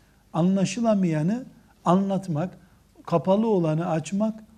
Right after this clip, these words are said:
zor olanı kolaylaştırmaktır. Kur'an-ı Kerim'i her insan muhakkak açar açmaz anlayacak diye bir kuraldan söz edemeyiz ki. Kur'an-ı Kerim'i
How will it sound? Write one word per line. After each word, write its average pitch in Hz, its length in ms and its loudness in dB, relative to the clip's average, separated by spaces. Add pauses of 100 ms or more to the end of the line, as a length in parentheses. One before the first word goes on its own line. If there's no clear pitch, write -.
(140)
zor 185 320 2
olanı 196 400 -2
kolaylaştırmaktır. 233 1120 -4 (840)
Kur'an-ı 160 460 2
Kerim'i 165 480 0 (320)
her 220 220 4
insan 180 540 0
muhakkak 170 640 -2
açar 165 280 -2
açmaz 151 420 -4 (340)
anlayacak 160 680 0
diye 143 160 -2
bir 139 60 -6
kuraldan 147 460 -2
söz 147 220 -6
edemeyiz 202 460 -2
ki. 120 160 -10 (440)
Kur'an-ı 180 400 0
Kerim'i 156 420 -4